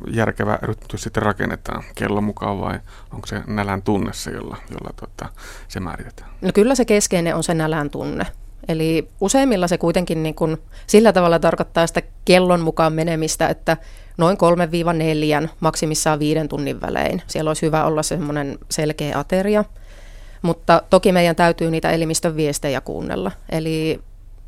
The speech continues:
Speaker 2: silloin kun ruvetaan syömään, niin pitää olla jo semmoinen, ää, sopiva nälkä. Ja toisaalta sitten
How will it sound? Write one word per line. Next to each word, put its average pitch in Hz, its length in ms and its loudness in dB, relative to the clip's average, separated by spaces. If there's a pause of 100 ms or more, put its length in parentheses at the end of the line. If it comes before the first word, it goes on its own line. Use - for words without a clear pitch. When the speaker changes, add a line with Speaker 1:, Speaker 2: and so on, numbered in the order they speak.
(160)
Speaker 2:
silloin 196 280 2
kun 160 100 -2
ruvetaan 151 340 0
syömään, 208 580 0 (120)
niin 170 280 -4 (380)
pitää 160 320 0
olla 185 280 4
jo 165 120 4
semmoinen, 160 560 -2 (800)
ää, 160 300 0 (100)
sopiva 208 460 6
nälkä. 208 400 -2 (480)
Ja 165 180 6 (120)
toisaalta 175 400 6
sitten 160 280 -2